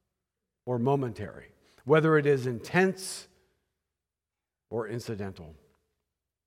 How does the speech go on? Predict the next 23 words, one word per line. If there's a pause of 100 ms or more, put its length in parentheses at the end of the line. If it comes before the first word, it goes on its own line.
(920)
Paul
sums
it
up
elsewhere (520)
with
three
phrases.
And
this
is
a
nice
little
prescription, (1300)
uh,
for
dealing
with
worry. (1160)
We
are
to